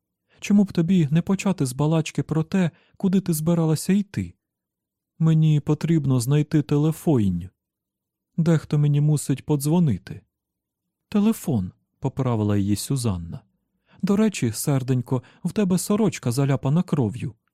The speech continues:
Кров'ю Маргарет Айзенгард. І рано чи пізно хтось обов'язково здогадається, що воно таке. Куди тоді ти дінешся?" Мія не відповіла ні словом, лише скривилась у презирливій усмішці.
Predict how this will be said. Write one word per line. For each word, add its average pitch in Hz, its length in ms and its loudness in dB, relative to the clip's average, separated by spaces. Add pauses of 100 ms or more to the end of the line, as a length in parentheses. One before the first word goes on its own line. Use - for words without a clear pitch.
(340)
Кров'ю 139 560 0
Маргарет 170 580 0
Айзенгард. 104 760 -4 (460)
І 180 100 2
рано 170 260 2
чи 185 160 -2
пізно 143 460 0 (160)
хтось - 300 -2
обов'язково 190 600 0
здогадається, 135 680 0
що - 220 -4
воно 151 200 2
таке. 156 420 -4 (600)
Куди 202 240 0
тоді 196 400 0 (160)
ти 143 120 0
дінешся?" 131 600 -4 (840)
Мія 117 460 0
не 107 140 0
відповіла 123 520 -2
ні 139 120 0
словом, 87 480 -8 (420)
лише 135 360 -2
скривилась 139 720 -2
у 101 140 -4
презирливій 113 680 -2
усмішці. - 680 -10